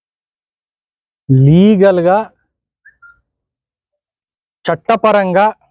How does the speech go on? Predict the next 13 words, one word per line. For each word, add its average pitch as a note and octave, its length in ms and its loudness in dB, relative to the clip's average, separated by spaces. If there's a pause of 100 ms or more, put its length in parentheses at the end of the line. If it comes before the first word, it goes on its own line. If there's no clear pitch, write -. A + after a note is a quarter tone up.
(2250)
మీ D#3+ 100 2 (140)
వెంబడి E3 380 0 (1040)
మీ D3 100 -4 (140)
పైన D#3 240 0 (920)
పడతామని D3 500 0
చెప్పి C3 200 -4 (260)
మేము D3 180 -4
తెలియజేస్తున్నాం. D3 580 0 (160)
ఎందుకంటే F3+ 420 0 (1120)
ఇట్లా G3 200 -2 (100)
మేము G3 180 0 (560)
చేసుకుంటా F#3+ 500 -2
పోతే G3 220 0